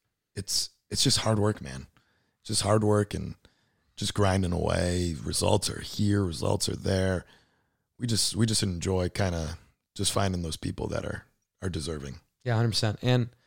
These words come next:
Speaker 2: I think what you say too is, like, you know, I, everyone talks a couple questions a week about consistency and progress and how do I get to the next level. And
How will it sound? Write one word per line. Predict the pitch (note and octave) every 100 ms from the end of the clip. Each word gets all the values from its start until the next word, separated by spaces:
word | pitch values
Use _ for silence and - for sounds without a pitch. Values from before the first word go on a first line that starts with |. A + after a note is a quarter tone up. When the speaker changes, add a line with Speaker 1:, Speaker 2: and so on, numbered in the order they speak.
| _ _ -
Speaker 2:
I |
think | C3+ C3+
what | B2
you | A#2+
say | A#2+
too | G#2+ C#3
is, | B2 A2
like, | G2+ _
you | A#2+
know, | A2
I, | G#2+ A#2 A#2
everyone | A#2 A#2+
talks | A2+ A2+ -
a | - _ _ _ _ _ _ _ -
couple | C#3+ C#3+
questions | C#3+ C3 C3 A2
a |
week | A#2+
about | G#2+ G#2+ -
consistency | A2 A#2 B2+ B2+ A#2 B2
and | A2+ G2
progress | B2 A#2+ A2+ A#2 A2+ A2+ G#2+
and | G2
how | A2+
do | A2+
I | A2
get | G#2+
to | -
the | G#2
next | G2 -
level. | B2 B2 A#2+ A#2 A2 -
And | G2+ G2+ G2